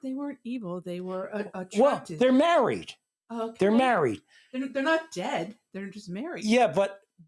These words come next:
Speaker 2: do you know why? Why do you think they said yes to the beautiful woman? And she came right out in the end and said, "All I want is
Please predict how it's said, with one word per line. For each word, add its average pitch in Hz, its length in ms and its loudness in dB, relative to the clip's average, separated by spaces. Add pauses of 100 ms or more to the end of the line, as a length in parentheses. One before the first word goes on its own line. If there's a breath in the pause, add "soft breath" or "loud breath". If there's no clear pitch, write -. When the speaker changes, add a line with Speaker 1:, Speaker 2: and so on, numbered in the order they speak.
Speaker 2:
do 170 140 2
you 330 120 8
know 330 140 6
why? 202 640 4 (760)
Why 220 220 4
do 320 100 4
you 285 140 6
think 220 380 0
they 190 140 4
said 147 340 0
yes 143 380 0
to - 120 -4
the 123 120 -2
beautiful 139 460 2
woman? 107 280 -2 (340 loud breath)
And 175 140 0
she 302 160 2
came 277 280 2
right 190 200 4
out 185 180 4
in 135 40 -6
the 135 160 2
end 190 120 2
and 147 80 0
said, 131 200 0
"All 156 200 4
I 156 60 4
want 135 280 2
is 117 160 -6